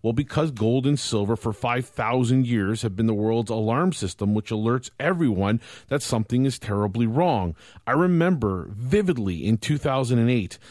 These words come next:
many of the people who are listening to this show weren't even involved in precious metals back then, but inex-, inexplicably,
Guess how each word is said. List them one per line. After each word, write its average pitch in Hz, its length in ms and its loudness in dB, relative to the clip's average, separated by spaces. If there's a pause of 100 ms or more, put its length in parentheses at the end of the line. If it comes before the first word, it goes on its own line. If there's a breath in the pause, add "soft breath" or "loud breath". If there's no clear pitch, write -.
(200 loud breath)
many 135 400 6
of 165 60 2
the 147 60 -2
people 143 260 -2
who 127 60 2
are 123 40 2
listening 131 260 2
to 117 40 2
this 107 80 0
show 127 200 -2
weren't 113 280 4
even 117 240 2
involved 113 540 0
in 107 100 2
precious 98 360 -6
metals 92 220 -2
back 90 300 -6
then, 92 180 -2
but 101 120 -4
inex-, 110 360 0 (160)
inexplicably, 127 840 -2